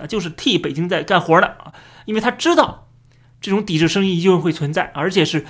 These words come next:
愈演愈烈的。而且呢，这个我看到这个新华网还有一篇文章是指巴赫啊，在回顾过去啊，这个曾经奥运会被抵制的这个历史，就是一九八零年的莫斯科奥运会，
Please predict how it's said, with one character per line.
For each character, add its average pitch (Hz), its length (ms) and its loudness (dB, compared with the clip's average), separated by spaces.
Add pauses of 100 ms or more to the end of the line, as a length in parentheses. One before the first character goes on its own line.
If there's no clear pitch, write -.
(140)
愈 214 260 2
演 135 240 -4
愈 170 120 0
烈 185 180 4
的。 - 80 -10 (640)
而 208 180 6
且 233 180 4
呢， 185 260 4
这 196 120 2
个 180 120 2
我 160 80 4
看 - 180 0
到 190 140 4
这 170 100 0
个 156 240 -2
新 247 260 -2
华 208 220 4
网 190 180 2
还 160 120 -2
有 160 40 4
一 156 60 2
篇 170 160 -2
文 160 140 2
章 170 240 0
是 202 120 -6
指 143 240 -4 (200)
巴 240 180 8
赫 240 200 2
啊， 139 220 -8
在 170 260 -6 (140)
回 208 340 6
顾 - 440 -2 (220)
过 254 180 6
去 226 320 0
啊， 143 240 -10
这 160 80 -8
个 156 100 -4
曾 175 220 -4
经 208 220 2 (400)
奥 240 180 6
运 226 80 4
会 233 140 2
被 226 140 -2
抵 147 240 -6
制 214 320 -2
的 170 100 2
这 165 80 0
个 170 60 2
历 214 180 0
史， - 260 -4
就 156 120 -6
是 151 200 -8
一 233 220 -2
九 143 180 -2
八 214 400 0
零 185 220 -2
年 151 180 0
的 151 240 -4
莫 220 220 -2
斯 - 160 -6
科 - 200 -4
奥 185 160 4
运 165 120 2
会， 165 220 0